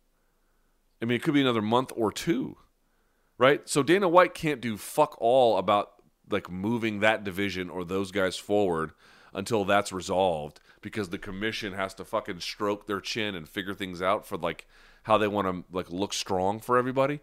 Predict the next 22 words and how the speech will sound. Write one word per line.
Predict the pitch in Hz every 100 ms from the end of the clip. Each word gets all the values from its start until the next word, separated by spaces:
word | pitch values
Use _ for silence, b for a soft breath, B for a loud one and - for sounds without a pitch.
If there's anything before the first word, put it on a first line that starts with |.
| B B B B
There | 123
needs | 147 147
to | -
be | 120
some | - 127 127
kind | 127 120
of | 107
a |
license | 101 98 101 - 78 80 90
where | 85
certain | 80 - 123 117
promoters, | 123 110 90 80 90
not | 110 104
every | 101 95
one | 85 76
of |
them, | 85
but | 87
certain | - 120 101 101
ones | 92 92 -
who |
qualify, | - 110 117 101 87 78 71